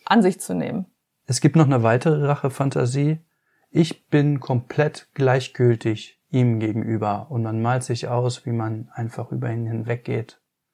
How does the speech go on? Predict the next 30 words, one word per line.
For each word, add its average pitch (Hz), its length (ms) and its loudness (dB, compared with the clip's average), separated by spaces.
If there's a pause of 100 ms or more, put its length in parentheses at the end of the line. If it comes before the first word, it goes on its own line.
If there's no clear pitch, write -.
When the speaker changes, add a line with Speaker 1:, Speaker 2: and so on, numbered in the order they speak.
(500)
Speaker 2:
Und 127 460 0 (400)
das 135 160 4
ist 175 200 4
wohl 151 160 4
eins 143 240 2
der 127 140 2
stärksten 143 720 -2
Dinge, 104 380 -6
weil 123 260 2 (200)
wenn 135 160 4
man 156 260 6
wütend 214 320 6
auf 151 200 0
jemanden 135 480 2
ist, 180 420 -4 (240)
dann 127 160 0
ist 131 140 -2
man 123 120 2
nicht 117 180 0
gleichgültig. 117 840 -8 (320)
Wenn 120 80 -6
man 117 140 -2
jemanden 120 300 0
liebt, 160 300 -2
ist 127 140 -8
man 120 120 -2
nicht 120 180 -4
gleichgültig. 120 840 -8 (360)
Aber 107 280 -4
Gleichgültigkeit 120 1300 -2